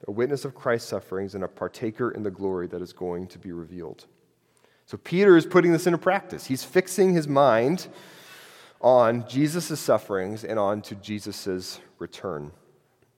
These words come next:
And in this way, Peter himself is acting as an example to other elders by showcasing this kind of dual vision that's critical, frankly, for every Christian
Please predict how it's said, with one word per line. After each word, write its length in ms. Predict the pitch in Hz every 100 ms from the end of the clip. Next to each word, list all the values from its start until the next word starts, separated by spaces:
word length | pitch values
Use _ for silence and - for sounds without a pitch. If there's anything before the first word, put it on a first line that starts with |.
| 254 208 _ _ _ _ _ _ - - _
And 120 | 101
in 80 | 123
this 180 | 151 151
way, 160 | 147 139
Peter 320 | 143 139 143
himself 400 | 127 139 135 127
is 80 | 113
acting 400 | 120 - 123 113
as 180 | 113
an 80 | 113
example 440 | 107 101 123 123 107
to 140 | -
other 220 | 117 117
elders 280 | 90 85 92
by 160 | - -
showcasing 720 | - 139 151 143 104 - 101
this 140 | 95
kind 220 | - 120 113
of 120 | 95 - - - 98
dual 320 | 135 180 185
vision 420 | 143 147 117 69 - - - _ -
that's 120 | -
critical, 540 | - 185 143 101 98 110 -
frankly, 260 | 123 120
for 180 | 123 107
every 280 | - 135 139
Christian 560 | 123 127 120 - 107